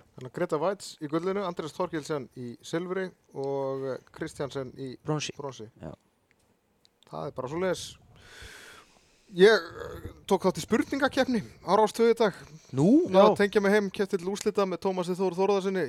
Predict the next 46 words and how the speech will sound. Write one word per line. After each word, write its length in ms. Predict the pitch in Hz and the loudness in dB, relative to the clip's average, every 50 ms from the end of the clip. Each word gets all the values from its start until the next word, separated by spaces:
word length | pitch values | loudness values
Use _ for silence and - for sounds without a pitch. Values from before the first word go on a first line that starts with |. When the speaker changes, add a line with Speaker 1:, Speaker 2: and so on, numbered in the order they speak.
| 143 180 | -4 -6
Speaker 1:
íþróttaspurningakeppni. 880 | 175 - - - 175 - - 180 127 - - - - - - 190 - | -8 -10 -8 -8 -8 -6 -6 -6 -2 -2 0 2 2 2 2 4 6
Speaker 3:
Já, 20 | |
nú 60 | 147 | 6
varstu 160 | 147 151 196 202 | 6 6 6 6
Speaker 1:
Heimildarleiknir. 20 | |
Speaker 3:
náttúrulega 280 | 160 - 185 160 156 175 | 4 6 8 10 10 12
eyðileggja 280 | 196 196 190 180 170 135 | 12 10 10 8 4 4
fyrir 180 | 170 185 175 | 4 4 4
mér 160 | 175 180 180 190 | 4 2 2 2
undanúrslitin. 520 | 208 - 202 180 123 - - - - - _ _ _ - - | 2 2 2 2 2 0 -8 -16 -18 -18 _ _ _ -8 -2
Ég 80 | 127 | -2
átti 160 | 131 127 - | -2 0 0
eftir 160 | 151 - - 147 | -4 -2 -2 -4
að 80 | 139 | -4
hlusta 160 | 165 151 - | -4 -4 -4
á 60 | 151 127 | -4 -4
þau. 80 | 139 - _ _ _ _ _ _ _ _ _ _ _ - | -4 -6 _ _ _ _ _ _ _ _ _ _ _ -8
Speaker 2:
Er 80 | 113 104 | -4 0
þetta 100 | 113 123 | 4 4
heilabroturinn? 540 | 165 190 196 165 143 123 - 110 95 87 87 _ | 6 6 4 2 0 -2 -2 -6 -8 -10 -12 _
Speaker 1:
Já, 320 | - 147 156 175 190 202 190 | -4 0 0 2 2 0 -2
Speaker 2:
Já. 240 | - - 170 170 - 143 143 - | -6 -12 -16 -14 -14 -14 -10 -4
Speaker 1:
keppti 240 | - 170 165 - - | -2 -2 -2 0 2
Speaker 3:
Nei. 40 | 170 175 | 4 4
Speaker 1:
þar 120 | 180 165 | 4 4
á 60 | 147 170 | 2 0
móti 240 | 170 175 160 175 165 | 0 0 -2 -2 0
Stefáni 320 | - 190 180 180 185 - | 2 2 2 4 2 2
Pálssyni 340 | - 190 202 196 - 208 185 180 | 4 2 2 4 2 2 2 4
og 40 | 165 | 4
Hjörvar 240 | 175 185 190 175 170 190 | 4 6 6 4 6 4
Hafliðasyni. 360 | 202 202 196 190 175 185 180 170 | 4 4 4 2 0 0 0 0
Ég 60 | 180 | 0
ætla 80 | 190 190 | 0 0
ekki 80 | 185 | -4
að 160 | 202 - 180 180 | -2 -4 0 2
segja 120 | 190 190 220 | 2 2 0
úrslitin, 320 | - - 240 208 214 190 | -2 -8 -8 -6 -4 -4
þannig 160 | 175 175 170 | -4 -2 -2
að 80 | 156 151 | -2 0
þeir 80 | 170 156 | 2 2
sem 160 | 143 - 175 | 2 2 4
eiga 160 | 175 175 185 | 6 6 6
eftir 160 | 202 - 208 | 6 6 6
að 80 | 196 175 | 6 8
hlusta. 260 | - - - - 240 | 8 8 8 8 6